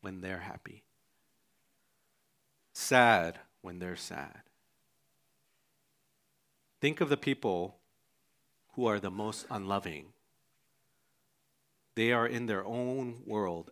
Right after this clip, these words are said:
absolutely self-seeking, and their happiness is only about their needs being met. They use, they do not serve.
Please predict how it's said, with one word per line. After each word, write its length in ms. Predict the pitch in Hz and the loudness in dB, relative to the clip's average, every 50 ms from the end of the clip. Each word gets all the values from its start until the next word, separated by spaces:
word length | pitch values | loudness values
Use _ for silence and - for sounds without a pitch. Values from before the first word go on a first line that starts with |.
| _ - - | _ -4 0
absolutely 840 | 107 110 110 - - - 107 92 95 98 104 - - 92 90 87 | 0 0 0 -2 -12 -10 -8 -6 -6 -6 -8 -8 -8 -8 -8 -8
self-seeking, 1000 | 85 - - 95 87 90 - - - - 98 87 - - - 82 78 73 80 - _ _ _ _ _ _ _ _ _ _ _ _ _ _ _ _ - | -8 -8 -4 -2 -4 -4 -4 -8 -10 -8 -8 -10 -10 -10 -12 -12 -12 -12 -14 -18 _ _ _ _ _ _ _ _ _ _ _ _ _ _ _ _ -14
and 100 | 104 98 | -6 -2
their 140 | 101 98 90 | -2 0 2
happiness 640 | - 120 117 117 - 127 110 104 98 92 - 101 | 4 4 4 4 4 -2 -4 -4 -4 -4 -4 -6
is 100 | 90 - | -8 -8
only 300 | 113 117 117 120 120 117 | -8 -6 -6 -4 -2 -2
about 300 | 113 101 101 98 90 90 | -2 0 2 0 0 0
their 200 | 101 104 104 107 | -2 -2 -2 -2
needs 300 | 104 101 98 95 95 87 | -2 -4 -4 -4 -6 -8
being 320 | - - 98 90 90 87 85 | -8 -8 -8 -8 -6 -6 -4
met. 280 | 92 90 80 - - - | -4 -4 -4 -6 -8 -4
They 80 | 110 101 | -4 -4
use, 760 | 101 98 101 113 120 113 104 90 82 82 82 - - - - _ _ _ _ _ _ _ _ _ _ _ _ _ _ _ _ _ _ _ - | -4 -4 -6 -6 -6 -6 -6 -8 -8 -12 -14 -16 -18 -18 -20 _ _ _ _ _ _ _ _ _ _ _ _ _ _ _ _ _ _ _ -12
they 120 | 101 90 | -12 -10
do 120 | 82 90 90 | -10 -8 -6
not 160 | 92 87 85 | -6 -6 -6
serve. 400 | - - - 92 82 73 78 80 | -6 -8 -8 -6 -6 -6 -8 -10